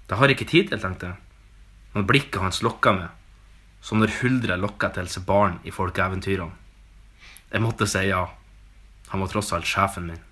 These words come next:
«Jeg kommer om et lite minutt», sa jeg. Jeg sjekket det mørkebrune håret mitt,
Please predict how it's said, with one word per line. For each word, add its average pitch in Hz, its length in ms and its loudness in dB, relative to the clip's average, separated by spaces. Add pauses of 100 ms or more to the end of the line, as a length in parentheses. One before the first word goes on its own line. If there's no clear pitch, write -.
(1600)
«Jeg 170 300 8
kommer 175 200 8
om 131 60 4
et 131 140 2
lite 135 180 2
minutt», 139 320 0 (420)
sa 90 200 -8
jeg. 85 100 -14 (1700)
Jeg - 100 2
sjekket 131 260 6
det 110 80 6
mørkebrune 113 640 6
håret 104 260 4
mitt, 92 280 -6